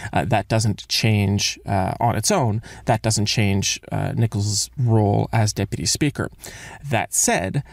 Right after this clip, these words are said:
uh, both the N D P and Liberals have already asked Government House Leader Paul Calandra for a vote to remove Nichols as deputy speaker and replace him. You know, the government could choose to leave him in the role. Uh, you know, we're less than a year from the next election.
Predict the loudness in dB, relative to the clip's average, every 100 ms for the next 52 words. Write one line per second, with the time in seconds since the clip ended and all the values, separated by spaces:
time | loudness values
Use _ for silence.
0 | -14 0 0 2 2 2 0 0 2 2
1 | 4 4 4 2 2 2 4 2 2 2
2 | 2 2 0 2 2 2 2 2 2 2
3 | 0 2 2 0 -2 0 2 2 2 0
4 | 0 -2 0 0 0 2 4 4 4 2
5 | 0 0 2 2 0 -2 2 4 6 4
6 | 4 2 2 0 0 0 0 0 -2 -2
7 | -2 0 -2 0 0 2 0 -2 0 0
8 | 2 0 0 -8 -18 -16 -16 -18 -18 -20
9 | -20 -20 -20 -2 0 2 2 0 -4 0
10 | 0 2 4 4 4 0 0 0 2 4
11 | 4 4 4 4 4 4 2 -2 -6 0
12 | 4 4 4 2 4 2 2 2 4 2
13 | 2 2 2 2 0 0 0 0 0 2
14 | 2